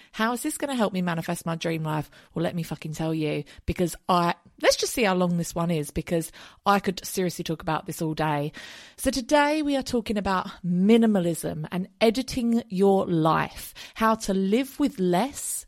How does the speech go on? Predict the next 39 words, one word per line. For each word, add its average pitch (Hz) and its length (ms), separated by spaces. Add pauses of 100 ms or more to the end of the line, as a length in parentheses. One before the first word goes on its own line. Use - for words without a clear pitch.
actually 220 540
enables 196 480
you 185 140
to - 180
live 170 580 (140)
more. 165 680 (480)
So 214 300
you 294 720
will 262 220
know, 190 260
if 185 240
you 190 60
followed 190 340
me 190 120
for - 120
any 196 200
length 190 240
of 180 80
time, 165 320
that - 80
I 175 100
am 175 80
a 180 60
huge 226 420
fan 214 240
of 190 80
minimalism. 175 680 (440)
I 208 140
did 220 220
a 220 160
video 233 500
about 185 340
my 185 560 (240)
living 240 280
in 233 120
five 214 300
hundred 196 260
square 190 440
feet, 175 500